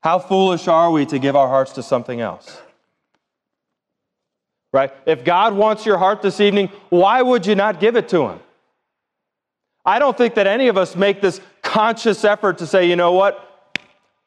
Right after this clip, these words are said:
I'm gonna give my heart to money instead of God. Forget that.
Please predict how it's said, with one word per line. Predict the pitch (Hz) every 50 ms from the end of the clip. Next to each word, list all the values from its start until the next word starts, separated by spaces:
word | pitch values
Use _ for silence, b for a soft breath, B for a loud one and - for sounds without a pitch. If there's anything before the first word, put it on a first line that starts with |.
| _ _ _ _ _ _ _ _ _ -
I'm | - 196 185
gonna | 160 147 135
give | 123 117 156 151 135
my | 151 151 151 143
heart | 131 151 151 151 151
to | -
money | 143 139 139 135 131 120 104 92 87 _ _ _ _ _ _ _ _ _ _ _ _ _ _ _ _ _ _ _ _
instead | 110 101 - - - 123 101
of | 110 95
God. | 98 95 87 80 78 - _ _ _ _ _ _ _ _ _ _ _ _ _ _ _ -
Forget | 135 107 117 107 90 -
that. | - 82 78 80